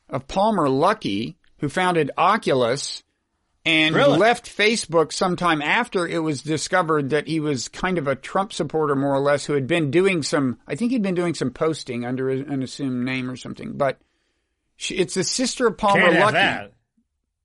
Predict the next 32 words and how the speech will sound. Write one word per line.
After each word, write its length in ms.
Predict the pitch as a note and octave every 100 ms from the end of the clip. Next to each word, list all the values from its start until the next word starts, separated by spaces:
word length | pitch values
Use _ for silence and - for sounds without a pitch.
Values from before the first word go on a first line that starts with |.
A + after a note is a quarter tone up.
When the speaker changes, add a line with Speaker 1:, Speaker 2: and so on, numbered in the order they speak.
| _ _ _ _ _ -
Speaker 1:
that 80 | C#3+
Gates 300 | D#3+ D3+ C3+
is 140 | C3
engaged 480 | C#3 C#3 E3+ C3+ -
to. 120 | F#2+
But, 260 | G2 F#3 G3
but 160 | G#3 G3+
the 120 | G#3
Speaker 2:
So 140 | D#3
he's 160 | F3 E3+
got 160 | G3 F#3
a 60 |
source 280 | E3 G3 E3
of 100 | D#3+
funding 400 | F3+ A3+ G3 C3+
as 120 | B2
well. 400 | D#3 F3+ F#2 G#2 _ _ _ _ _ -
Speaker 1:
Uh, 160 | E3+
that's 240 | D#3+ G#3 D4
actually 380 | C#4 - E3+ C#3
a, 100 | B2 -
a 80 | C3+
point 320 | F3+ F3 -
that 100 | E3
he 100 | E3
probably, 400 | - E3 E3 E3+
probably 340 | - F#3+ G3 G#3+
hadn't 180 | A#3
occurred 300 | A#3+ A#3+ G#3
to 60 | C#3+
him, 160 | B2+ C3+
Mickey. 260 | C#3+ E3+